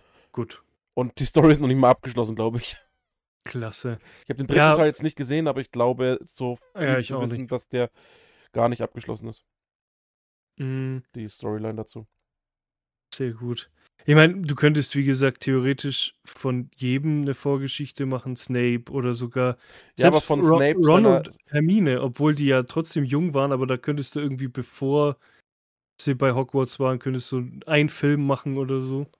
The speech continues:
Speaker 2: Ich, ja, aber wobei halt S-, Snape seine Story halt von der Tragik her so geil kommt,
Speaker 1: Ja, ja,
Speaker 2: glaub ich.
Speaker 1: natürlich. Deshalb, also bei Snape würde es halt auch einen Haufen zu erzählen geben,
Speaker 2: Ja.
Speaker 1: ja.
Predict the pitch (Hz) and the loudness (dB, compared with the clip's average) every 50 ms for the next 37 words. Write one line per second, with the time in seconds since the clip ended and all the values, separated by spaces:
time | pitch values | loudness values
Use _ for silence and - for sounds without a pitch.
0 | _ - 131 120 - - - 80 101 123 123 120 120 117 123 120 110 104 117 120 | _ -12 -12 -12 -14 -14 -10 -4 -2 0 0 0 -2 -4 -6 -2 0 0 0 0
1 | 123 120 - _ _ _ - - - - - - - - - 120 120 127 - - | 0 -2 -2 _ _ _ -20 -20 -20 -20 -20 -18 -16 -8 -4 -2 -2 -2 -2 -2
2 | 135 120 113 110 - - 117 120 117 117 117 110 - - 117 110 104 - - - | -2 -2 -2 -4 -4 -4 -4 -4 -2 -2 -4 -4 -6 -8 -10 -12 -10 -10 -8 -4
3 | 113 107 110 117 117 - - 107 104 98 - 107 98 - 101 104 101 101 - _ | -2 -2 -2 -2 -6 -6 -6 -6 -6 -6 -8 -10 -8 -6 -6 -6 -6 -8 -12 _
4 | _ - - 107 175 190 185 160 127 107 107 101 - _ - 165 160 135 - 143 | _ -12 -4 2 6 6 8 8 6 2 -2 -8 -8 _ -2 -2 -2 -2 -2 -6
5 | 131 123 110 - - - _ _ - - - - - _ - - 156 156 151 156 | -4 -4 -6 -8 -12 -20 _ _ -20 -20 -20 -20 -20 _ -6 -2 -2 0 2 0
6 | 135 156 170 147 135 139 123 151 139 - - 151 156 175 180 156 143 147 143 143 | 0 0 0 -2 -2 0 0 0 0 0 0 0 2 2 2 0 0 -2 -2 -2
7 | 131 - 135 139 139 135 117 127 117 107 135 143 139 - 143 131 - 143 131 131 | -2 -2 -2 -4 -2 -4 -4 -6 -4 -2 -2 -2 -2 -4 -6 -8 -6 -4 -4 -4
8 | 123 - - 139 135 131 123 117 120 117 113 110 113 113 107 110 110 110 | -4 -6 -6 -6 -6 -4 -6 -6 -6 -8 -8 -8 -10 -8 -8 -8 -8 -10